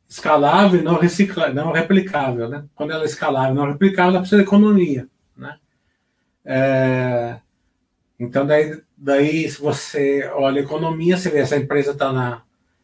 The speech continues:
na, na, na classe A, B, C, D e E. Ela tá na C, né? C, ba-, basicamente, ali, né? Então, precisa dar uma retomada à classe média ali. O M S tá falando, "Não consegui acompanhar na hora, achei que f-, faltou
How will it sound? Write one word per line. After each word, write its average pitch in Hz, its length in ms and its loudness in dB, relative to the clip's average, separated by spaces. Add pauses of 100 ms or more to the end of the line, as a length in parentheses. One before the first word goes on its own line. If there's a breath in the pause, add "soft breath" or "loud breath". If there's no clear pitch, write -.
(300)
na, 123 440 -4 (480)
na, 117 540 -4 (760)
na 117 160 -8
classe 131 380 -4
A, 139 200 0
B, 131 280 0
C, 135 320 -2
D 131 120 -2
e 127 440 0
E. - 20 -8
Ela 180 240 4
tá 202 140 4
na 202 120 6
C, 208 560 2
né? 175 180 -8 (200)
C, 165 320 -8
ba-, 147 160 -8
basicamente, 131 800 -2
ali, 117 220 -4
né? 127 120 -14 (600)
Então, 135 120 -4
precisa 151 200 -2
dar 165 60 0
uma 165 80 0
retomada 170 460 4
à - 20 4
classe 180 320 2
média 165 420 2
ali. 127 240 -6 (2500)
O 143 100 -2
M 147 300 0
S 147 200 -2
tá - 80 0
falando, 156 180 0
"Não 160 60 -2
consegui 185 380 0
acompanhar 160 420 0
na 143 180 0
hora, 170 300 6
achei 160 360 -2
que 165 140 -6
f-, - 600 -12
faltou 143 640 -4